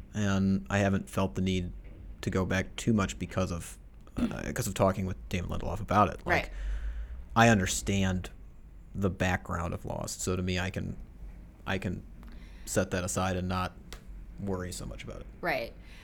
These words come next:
Speaker 2: I, in fact, I would, it, it, that, that, that, that, that might be something you consider doing, though, is, uh, after, you know, months in the future, presuming you live that long,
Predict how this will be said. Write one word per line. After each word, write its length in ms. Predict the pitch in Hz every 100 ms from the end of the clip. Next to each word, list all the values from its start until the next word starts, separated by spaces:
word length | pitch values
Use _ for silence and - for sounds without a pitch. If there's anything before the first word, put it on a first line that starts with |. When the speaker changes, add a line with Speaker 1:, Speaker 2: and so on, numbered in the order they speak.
| - - -
Speaker 2:
I, 80 | 285
in 120 | 415
fact, 240 | 311 202 -
I 120 | 208
would, 140 | 214 214
it, 100 | 220
it, 300 | 196 160 202
that, 160 | 240
that, 140 | 226 226
that, 360 | 240 254 -
that, 300 | 190 202 175
that 100 | 175
might 120 | 240
be 80 | 220
something 200 | 202 170
you 80 | 156
consider 340 | 165 160 156
doing, 300 | 143 165 165
though, 220 | 143 131 120
is, 260 | 131 -
uh, 280 | 131 120 120 170 - -
after, 520 | 156 156 165 151 135
you 120 | 185 170
know, 200 | 143 139 - - - - -
months 280 | 208 247 247
in 60 |
the 80 | 196
future, 480 | 196 165 160 135 151 -
presuming 320 | - 170 175 165
you 100 | 156
live 140 | 147
that 200 | 120 -
long, 220 | 107 98